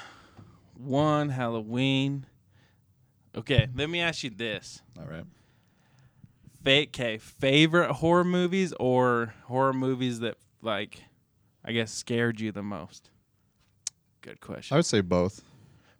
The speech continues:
Speaker 1: Both? Well,
Speaker 2: Yeah.
Speaker 1: that's difficult. <laughs>
Speaker 2: So your number one may be your favorite, not necessarily the one that scared you the most.
Speaker 1: That's what I was gonna say. Like,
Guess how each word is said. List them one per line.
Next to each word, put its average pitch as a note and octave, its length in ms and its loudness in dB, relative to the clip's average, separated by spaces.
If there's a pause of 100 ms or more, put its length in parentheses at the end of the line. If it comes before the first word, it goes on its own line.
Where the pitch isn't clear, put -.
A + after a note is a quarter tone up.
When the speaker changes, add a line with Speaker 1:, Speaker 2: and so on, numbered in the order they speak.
(160)
Speaker 1:
Both? B2 360 0
Well, G#2+ 140 -16
Speaker 2:
Yeah. F2+ 140 -4
Speaker 1:
that's F2+ 160 -8
difficult. G#2 640 -18
<laughs> - 840 -10 (920)
Speaker 2:
So A#2+ 120 -2
your A#2 220 4
number A#2+ 260 2
one A2 240 4
may G#2+ 160 4
be G2+ 140 -2
your G2 120 0
favorite, G#2+ 480 4
not F#2+ 140 2
necessarily F#2+ 560 0 (580)
the F#2+ 120 0
one F#2+ 220 2
that C#2+ 100 -2
scared G2 320 2
you F#2 80 0
the E2 80 -4
most. D#2+ 360 -6 (1400)
Speaker 1:
That's B2+ 240 2
what C3 40 -6
I - 20 -6
was B2 40 -6
gonna B2+ 120 -2
say. C#3+ 120 0
Like, B2+ 240 -2